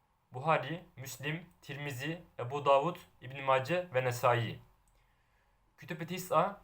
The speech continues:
dokuz kitap demek. Tis'a dokuz demek.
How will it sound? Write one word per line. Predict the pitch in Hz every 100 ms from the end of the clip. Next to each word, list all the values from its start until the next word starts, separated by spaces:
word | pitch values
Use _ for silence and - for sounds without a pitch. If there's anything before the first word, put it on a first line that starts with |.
| -
dokuz | 135 - -
kitap | 113 98 -
demek. | 87 80 - _ _ _ _ _ _
Tis'a | - 165 - 147 185 -
dokuz | 123 120 151
demek. | 107 80 -